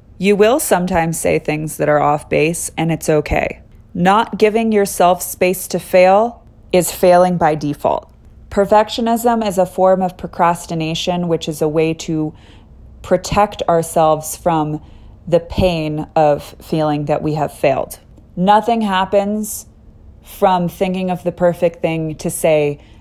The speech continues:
three hours after you had the opportunity to say something. What does make shit happen in life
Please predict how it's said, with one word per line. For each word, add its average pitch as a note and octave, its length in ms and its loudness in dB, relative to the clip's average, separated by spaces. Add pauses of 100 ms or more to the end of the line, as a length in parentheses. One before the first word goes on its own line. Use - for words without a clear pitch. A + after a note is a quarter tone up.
(140)
three F3 320 2
hours D#3+ 540 2
after D#3+ 420 2
you D3+ 180 -4
had D3+ 220 -2
the D#3 100 0
opportunity D3+ 720 -4
to D3 140 -10
say C#3+ 360 -2
something. C3+ 500 -10 (1000)
What F3 420 2 (420)
does G#3 580 4 (540)
make E3 260 -2
shit F3 280 2
happen E3 380 0
in D#3+ 140 -2
life F#3 480 -2